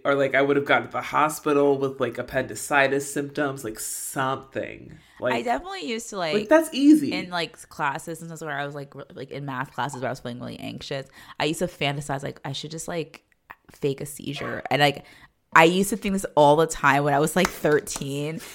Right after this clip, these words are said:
Speaker 2: And obviously I realized it's incredibly ableist. I would never do this. But I used to really sit there being like, "What if I just, like, got up and faked, like, how long could I, like, f-, could I,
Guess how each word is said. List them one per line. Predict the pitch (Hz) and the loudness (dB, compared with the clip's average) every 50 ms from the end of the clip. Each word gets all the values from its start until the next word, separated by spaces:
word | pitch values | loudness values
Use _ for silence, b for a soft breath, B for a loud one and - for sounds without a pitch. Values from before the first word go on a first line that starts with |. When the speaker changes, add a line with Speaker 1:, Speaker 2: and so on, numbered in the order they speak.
| B B - | B B 6
Speaker 2:
And | 165 156 156 | 8 8 8
obviously | 170 190 - 202 170 | 8 8 4 4 4
I | |
realized | 160 170 170 170 | 4 4 2 0
it's | 170 151 151 147 | 0 -4 -2 -2
incredibly | 156 147 - - - 160 147 147 143 151 143 135 - 131 135 | -4 -4 -4 -2 0 2 2 2 2 0 -2 0 0 0 0
ableist. | 127 143 151 151 151 | 0 0 0 0 0
I | - 135 | 2 0
would | 143 135 139 160 | 0 0 -2 -4
never | 147 139 135 143 151 160 165 170 | -4 -2 -2 -2 2 2 0 0
do | 165 185 190 196 | 0 -4 -4 -4
this. | 208 214 226 226 226 - B B B B B B | -2 -2 -4 -4 -6 -8 B B B B B B
But | - 180 - | 2 2 4
I | 160 170 | 4 2
used | 165 175 170 170 - | 2 0 -4 -6 -4
to | - 196 | -6 -8
really | 165 156 151 147 151 | -6 -4 -2 -2 -2
sit | 151 - - 143 147 - | -4 -6 -8 -8 -6 -4
there | 147 143 143 | -4 -4 -4
being | 143 147 139 139 135 | -6 -8 -10 -8 -6
like, | 131 135 139 143 135 | -6 -6 -6 -8 -8
"What | 139 143 175 | -8 -8 -6
if | - | -6
I | 240 233 | -8 -10
just, | 220 220 - | -10 -10 -8
like, | 180 151 - - - | -8 -8 -8 -8 -8
got | 147 143 | -6 -6
up | 143 147 - | -6 -6 -10
and | 143 143 - _ _ - | -12 -14 -16 _ _ -12
faked, | 139 135 135 - - | -12 -12 -12 -12 -14
like, | 139 139 B B B B B | -14 -14 B B B B B
how | B - 180 196 214 | B 2 4 4 4
long | 220 220 220 226 220 | 2 0 0 -2 -2
could | 214 202 | -2 0
I, | 165 165 160 | 0 0 0
like, | 156 156 - - | -2 -8 -12 -16
f-, | _ _ _ _ | _ _ _ _
could | - 185 160 | -6 -4 -2
I, | 160 170 170 156 - | -2 -2 -4 -6 -10